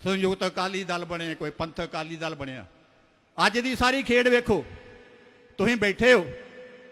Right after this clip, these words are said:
ਮੈਂ ਮੰਦੀ ਸਿੰਘ ਆ। ਦੋ ਹਜ਼ਾਰ ਸਤਾਰਾਂ 'ਚ ਜਿਹੜੇ ਅੱਜ ਇਕੱਠ ਕਰਨ ਡਏ ਵੀ ਬੰਦੀ ਸਿੰਘਾਂ ਦੀ ਰਿਹਾਈ ਵਾਸਤੇ ਇਕੱਠ ਆ,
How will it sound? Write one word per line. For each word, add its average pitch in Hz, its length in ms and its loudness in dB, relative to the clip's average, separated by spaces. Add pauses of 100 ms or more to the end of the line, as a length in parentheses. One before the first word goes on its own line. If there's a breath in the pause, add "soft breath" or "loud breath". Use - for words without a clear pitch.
(260)
ਮੈਂ 190 220 2
ਮੰਦੀ 220 340 -2
ਸਿੰਘ 269 240 0
ਆ। 180 240 2 (1080)
ਦੋ 190 320 6
ਹਜ਼ਾਰ 254 260 4
ਸਤਾਰਾਂ 226 500 0
'ਚ 185 120 -10 (1120)
ਜਿਹੜੇ 240 480 0
ਅੱਜ 226 100 -4
ਇਕੱਠ 220 280 -6
ਕਰਨ 240 280 -2
ਡਏ 254 160 2
ਵੀ 262 120 -2
ਬੰਦੀ 208 380 0
ਸਿੰਘਾਂ 240 380 -2
ਦੀ 233 160 -6
ਰਿਹਾਈ 214 320 -2
ਵਾਸਤੇ 180 400 -4
ਇਕੱਠ 196 340 -6
ਆ, 165 180 -4